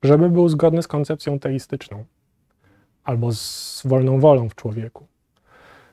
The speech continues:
No i zarówno w osiemnastym wieku zdania były podzielone, jak i w dwudziestym wieku, bo z jednej strony Teilhard przedstawiał, a, swoisty bardzo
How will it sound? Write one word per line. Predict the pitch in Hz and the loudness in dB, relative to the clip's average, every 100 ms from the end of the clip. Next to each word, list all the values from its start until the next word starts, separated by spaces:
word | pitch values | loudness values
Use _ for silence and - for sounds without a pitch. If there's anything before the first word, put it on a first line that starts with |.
| _ | _
No | 143 147 | 0 2
i | 160 | 4
zarówno | 143 151 185 180 151 | 6 6 6 6 4
w | 131 | 2
osiemnastym | 131 139 156 - 139 131 | 2 2 2 0 0 4
wieku | 139 - 123 | 4 4 0
zdania | 131 131 123 | 0 0 0
były | 120 117 | 0 -2
podzielone, | 113 120 123 120 113 131 196 196 _ _ _ | -2 0 0 0 -2 -2 -2 -6 _ _ _
jak | - 123 | -10 -4
i | 139 | -2
w | |
dwudziestym | 131 143 165 143 123 110 | 0 2 2 2 -4 -6
wieku, | 104 110 123 123 _ | -6 -8 -12 -18 _
bo | 120 117 123 - - _ - | -2 -2 -2 -6 -18 _ -4
z | 120 | 2
jednej | 156 147 123 | 4 2 -2
strony | - 131 127 120 | -4 -2 0 -2
Teilhard | 143 139 123 - | 0 2 2 -2
przedstawiał, | - 127 - - 139 127 120 120 117 123 - | -8 -10 -8 0 0 2 0 0 -2 -4 -8
a, | 123 117 117 117 120 - _ _ _ _ _ _ _ _ _ _ _ _ - | -6 -6 -6 -6 -8 -14 _ _ _ _ _ _ _ _ _ _ _ _ -16
swoisty | - - 135 120 - - 123 | -6 0 2 2 0 -4 -6
bardzo | 117 113 113 107 | -4 -6 -6 -8